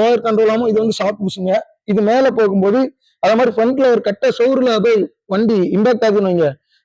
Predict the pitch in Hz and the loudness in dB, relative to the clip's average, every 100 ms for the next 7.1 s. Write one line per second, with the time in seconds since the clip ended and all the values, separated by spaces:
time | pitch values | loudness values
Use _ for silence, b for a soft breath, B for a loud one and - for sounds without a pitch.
0 | - 254 262 254 254 214 220 269 233 233 | -2 0 2 2 0 0 0 2 2 2
1 | 254 - - 220 208 208 226 240 196 226 | 0 -2 -4 -2 0 0 0 0 0 0
2 | 240 247 233 - 202 220 214 214 226 220 | 0 0 -4 -4 -2 0 0 0 2 2
3 | 185 - - 190 196 190 170 165 165 170 | 0 -6 -6 -2 0 0 0 0 0 -2
4 | - b b b - 233 214 208 226 233 | -4 b b b -2 2 2 2 2 2
5 | 285 - b b - 190 208 262 254 240 | 0 -4 b b -6 0 0 0 0 0
6 | 240 233 220 - 160 233 220 233 220 214 | 2 0 -2 -4 -6 -2 -2 0 0 2